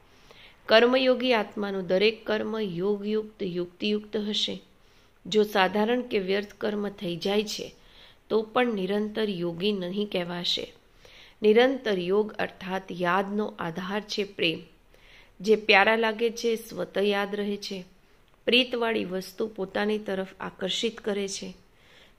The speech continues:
તો દરેક સેકન્ડ, દરેક સંકલ્પ, દરેક બોલ દ્વ-, સદા શ્રેષ્ઠ હોય અને એક બાપ સાથે દિલનો પ્રેમ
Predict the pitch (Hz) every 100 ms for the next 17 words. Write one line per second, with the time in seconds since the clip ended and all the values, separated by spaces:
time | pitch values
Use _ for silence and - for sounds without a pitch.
0 | - 214 190 196 233 - - 190 - 185
1 | 180 185 214 214 - 180 170 175 175 170
2 | 180 208 214 - 165 175 196 190 175 -
3 | - - - 196 220 240 240 185 196 214
4 | - 185 226 - - - - - - -
5 | - - 196 220 208 180 185 208 - -
6 | 220 214 202 170 202 220 214 185 - 190
7 | 214 220